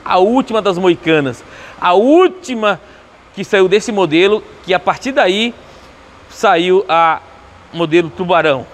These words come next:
certo? O modelo Pitbull, aliás, modelo Pitbull dois mil e cinco em diante, dois mil e seis em diante. Olha que momento épico, moçada. Olha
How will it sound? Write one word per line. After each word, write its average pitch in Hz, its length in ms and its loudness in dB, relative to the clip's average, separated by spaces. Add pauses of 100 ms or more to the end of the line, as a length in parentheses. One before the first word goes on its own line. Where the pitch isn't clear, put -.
certo? 170 260 -2
O 170 60 2
modelo 170 260 0
Pitbull, 180 720 -2
aliás, 135 300 0
modelo 147 260 -4
Pitbull 175 600 0
dois 170 180 -4
mil 208 80 -4
e 196 60 -4
cinco 180 260 -10
em 170 40 -12
diante, 143 420 -6
dois 160 100 -6
mil 180 80 -6
e - 20 -8
seis 160 280 -2
em 135 40 -10
diante. 135 380 -6 (800)
Olha 190 220 0
que 208 140 -10
momento 175 420 -2
épico, 151 300 -2
moçada. 117 320 -10 (600)
Olha 240 480 0